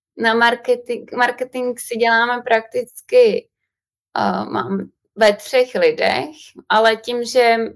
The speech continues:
já mám ještě, máme takovou malou agenturu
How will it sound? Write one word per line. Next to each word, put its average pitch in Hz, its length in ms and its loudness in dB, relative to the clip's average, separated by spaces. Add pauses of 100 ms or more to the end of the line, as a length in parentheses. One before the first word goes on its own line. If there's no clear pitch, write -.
(100)
já 226 260 2
mám 226 220 0
ještě, 233 320 -8
máme 220 260 0
takovou 233 260 -2
malou 220 540 0
agenturu 214 560 0